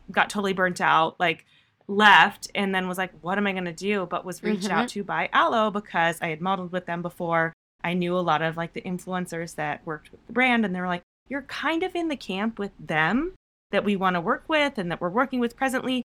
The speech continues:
Speaker 1: but you're also, like, in the camp of us because you have, like, a, you know,
Speaker 2: Corporate
Speaker 1: university
Speaker 2: background.
Speaker 1: degree, you have a corporate
Speaker 2: Yep.
Speaker 1: background, like, you understand, like, how to keep a nine-to-five job." And I remember feeling like, "Yeah,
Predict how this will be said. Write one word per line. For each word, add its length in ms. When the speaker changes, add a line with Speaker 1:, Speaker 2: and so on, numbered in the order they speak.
Speaker 1:
but 100
you're 240
also, 320
like, 180
in 100
the 80
camp 240
of 120
us 220
because 340
you 120
have, 180
like, 240
a, 220
you 180
know, 240
Speaker 2:
Corporate 340
Speaker 1:
university 400
Speaker 2:
background. 340
Speaker 1:
degree, 220
you 240
have 160
a 60
corporate 260
Speaker 2:
Yep. 40
Speaker 1:
background, 520
like, 160
you 80
understand, 560
like, 220
how 160
to 100
keep 240
a 180
nine-to-five 420
job." 340
And 260
I 120
remember 360
feeling 360
like, 200
"Yeah, 300